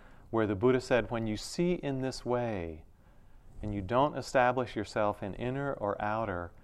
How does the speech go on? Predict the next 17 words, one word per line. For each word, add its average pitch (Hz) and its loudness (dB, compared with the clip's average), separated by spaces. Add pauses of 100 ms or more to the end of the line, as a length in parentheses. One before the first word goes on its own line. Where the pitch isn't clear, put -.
(180)
you 113 -2
will 107 2
be 110 0
neither 110 0
here 143 0 (280)
nor 95 -4
there 113 -2
nor 92 -6
in 101 -4
between." 87 -8 (1160)
So 123 4
the 110 2
mind 127 2
starts 131 0
to 117 -6
become 110 -4
clear 117 0